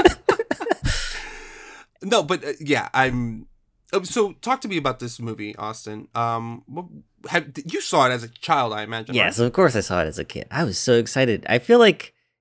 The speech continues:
Speaker 2: it's this, this trailer and the Star Wars Episode One trailer that I just watched over and over and over and over and over again as soon as I had the means.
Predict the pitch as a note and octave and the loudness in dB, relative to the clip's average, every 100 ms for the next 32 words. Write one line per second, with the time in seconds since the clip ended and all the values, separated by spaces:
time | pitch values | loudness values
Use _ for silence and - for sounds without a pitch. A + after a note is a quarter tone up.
0 | - C3+ B2+ G#2 B2+ E3+ - - A2+ D3 | -2 0 0 2 4 2 -2 -6 -4 -2
1 | - D#3+ D#3 D#3+ D#3+ D#3+ - _ A#2 A2 | 0 4 4 4 2 0 -8 _ -6 -4
2 | G#2+ G2+ G2+ G2 - _ _ G#2+ - B2+ | -4 -4 -6 -8 -14 _ _ -8 -4 0
3 | B2+ A#2+ A#2+ - G#2+ - - A#2 G2 E2+ | 2 4 2 0 -8 -6 -4 -2 -2 -2
4 | F#2 G2 G#2 A#2+ A#2 A#2+ B2 A#2+ - G2 | -4 -2 -2 0 2 4 2 2 -4 -2
5 | G2+ F#2+ - F#2+ F#2 F2+ - - F#2+ F2+ | -4 -4 -8 -4 -4 -4 -14 -10 -8 -6
6 | F2+ E2+ F2 F2 D2+ E2+ F2 E2+ F2 E2+ | -8 -8 -10 -14 -16 -18 -18 -20 -20 -20
7 | E2+ D#2+ _ - F#2+ F2+ F#2+ F#2 G2 F#2+ | -20 _ _ -12 -10 -6 -8 -6 -6 -6
8 | F#2+ F#2+ _ - G2+ G#2 G2+ G2 G2+ G2 | -6 -14 _ -10 -6 -4 -4 -2 -2 -2
9 | F2+ F2+ F#2+ G2 G2 - | -4 -8 -6 -6 -8 -12